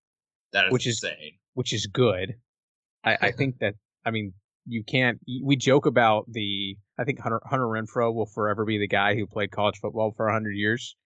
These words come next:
Speaker 1: Yeah.
Speaker 2: Uh, but Jo-, Javon Wolford has actually, he's done it now. He's at, <laughs> he's at
Speaker 1: Yeah,
Speaker 2: seven.
Speaker 1: I, like, I assume, like, I don't, I don't even, how many,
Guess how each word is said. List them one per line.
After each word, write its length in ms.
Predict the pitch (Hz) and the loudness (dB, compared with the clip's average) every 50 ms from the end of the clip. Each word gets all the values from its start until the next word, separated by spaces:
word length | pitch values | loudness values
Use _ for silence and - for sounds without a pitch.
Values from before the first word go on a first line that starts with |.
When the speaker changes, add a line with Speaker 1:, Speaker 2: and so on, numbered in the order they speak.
| _ _ _ - | _ _ _ -8
Speaker 1:
Yeah. 240 | 101 101 98 90 87 | -4 -2 -2 -2 -2
Speaker 2:
Uh, 140 | 95 101 - _ - | -4 -6 -8 _ -4
but 120 | 117 110 - _ | -4 -4 -4 _
Jo-, 300 | - 120 117 113 113 - - 131 | -2 0 0 0 0 -4 -8 -6
Javon 300 | 123 107 110 110 107 107 | -4 0 2 2 2 4
Wolford 340 | 107 110 - - 107 95 - | 2 0 2 0 -2 -2 -2
has 140 | 104 - | -2 0
actually, 500 | 104 98 98 - - - 101 92 90 90 _ _ _ _ | 0 0 0 -2 -6 -8 -6 -6 -8 -10 _ _ _ _
he's 160 | - 110 - | -10 -4 -2
done 160 | 104 98 92 | 0 0 0
it 160 | - - - _ | -2 -6 -8 _
now. 300 | - 104 - - - - _ - | -4 -4 -4 -4 -6 -10 _ -10
He's 180 | - 104 92 104 | -10 -10 -6 -6
at, 80 | 98 95 _ - | -8 -8 _ -16
<laughs> 100 | - - - _ _ _ _ _ _ _ _ _ _ _ _ _ _ _ _ _ _ _ _ _ _ - | -16 -16 -16 _ _ _ _ _ _ _ _ _ _ _ _ _ _ _ _ _ _ _ _ _ _ -6
he's 120 | 113 104 | -2 -2
at 100 | 107 101 | 0 2
Speaker 1:
Yeah, 200 | 107 107 113 104 | 2 4 6 6
Speaker 2:
seven. 40 | 104 | 6
Speaker 1:
I, 100 | 117 123 | 6 4
like, 340 | 117 123 123 120 120 - - _ _ _ _ _ 107 | 4 2 0 0 0 -4 -14 _ _ _ _ _ 0
I 120 | 110 110 | 2 2
assume, 400 | 110 110 - - 135 151 151 - - | 2 2 0 0 0 -2 -2 -2 -2
like, 220 | 110 113 113 - - | -4 -4 -4 0 2
I 80 | 120 143 | 2 4
don't, 200 | 185 185 - 120 | 4 2 2 0
I 60 | 147 | 0
don't 100 | 190 202 | 0 0
even, 260 | 190 165 135 127 - | -2 -2 -4 -6 -6
how 200 | - - 127 135 | -6 -4 -2 -2
many, 340 | 165 190 180 135 110 98 - | -2 -2 -4 -6 -6 -6 -10